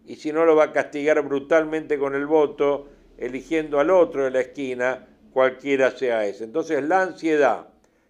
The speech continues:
y la falta de memoria permiten que un gobierno que deja una situación altamente compleja pueda volver en las encuestas muy rápidamente, si es que le entrega al que sigue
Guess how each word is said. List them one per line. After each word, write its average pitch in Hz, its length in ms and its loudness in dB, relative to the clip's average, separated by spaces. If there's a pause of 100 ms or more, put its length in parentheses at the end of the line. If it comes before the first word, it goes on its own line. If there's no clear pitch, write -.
(140)
y 165 160 -6
la 165 140 2
falta 175 400 0
de 160 40 2
memoria 160 480 0
permiten 151 480 -6
que 139 80 -10
un 156 100 -10
gobierno 135 520 0
que 143 100 -4
deja 160 220 -4
una 135 160 -4
situación 127 600 -6 (500)
altamente 165 720 -2
compleja 151 640 -4
pueda 185 240 2
volver 170 760 2 (460)
en 135 160 -6
las 139 160 0
encuestas 147 480 -2
muy 170 220 -2
rápidamente, 147 1120 0 (380)
si 165 180 -4
es 156 100 -2
que 160 200 -2
le 151 100 -2
entrega 156 560 0
al 151 140 -2
que 147 160 -8
sigue 151 600 -2